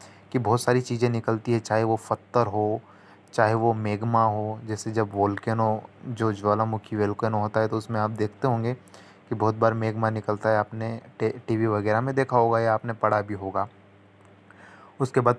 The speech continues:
पेट्रोल होता है, बहुत सारे फ्यूल्स होते हैं,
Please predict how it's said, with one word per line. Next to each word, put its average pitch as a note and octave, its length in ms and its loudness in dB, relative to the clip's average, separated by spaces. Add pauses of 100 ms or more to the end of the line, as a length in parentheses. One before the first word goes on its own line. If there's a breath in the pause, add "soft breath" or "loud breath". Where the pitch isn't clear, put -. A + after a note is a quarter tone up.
(100)
पेट्रोल A#2 440 4
होता G#2+ 300 2
है, G#2+ 420 -4 (880 loud breath)
बहुत B2+ 260 0
सारे B2 320 4
फ्यूल्स B2 540 0
होते A#2 280 2
हैं, A2 400 -4